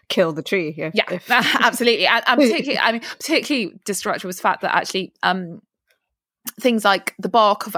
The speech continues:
Speaker 2: oak trees is actually particularly good for tanning, which is one of the reasons why
Speaker 1: Mm.
Speaker 2: people do want to go and peel bark from trees. And, um,
Speaker 1: <clears throat>
Speaker 2: obviously oak trees take a really, really long time to grow. And, and, like, this
Speaker 1: Yeah.
Speaker 2: specifically, like, um, the leg-, uh, the, the s-,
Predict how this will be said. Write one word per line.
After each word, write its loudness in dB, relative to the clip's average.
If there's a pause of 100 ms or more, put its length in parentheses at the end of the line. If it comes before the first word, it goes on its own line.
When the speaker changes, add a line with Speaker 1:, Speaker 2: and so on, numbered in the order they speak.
Speaker 2:
oak 2
trees -4
is 0
actually 2
particularly -8
good -2
for -8
tanning, -4
which -6
is -4
one 2
of -4
the -14
reasons -6
why -4
Speaker 1:
Mm. -8
Speaker 2:
people -6
do -2
want -6
to -12
go -4
and -12
peel -10
bark -8
from -20
trees. -10 (460)
And, 2
um, 2
Speaker 1:
<clears throat> -8
Speaker 2:
obviously 0
oak 2
trees -6
take -6
a -4 (120)
really, -2
really -2
long -4
time -4
to -8
grow. 2 (500)
And, 2
and, 2
like, 2
this 4
Speaker 1:
Yeah. 4
Speaker 2:
specifically, -2
like, 0
um, -4
the 2
leg-, 2 (160)
uh, 2
the, 0 (200)
the 0
s-, -6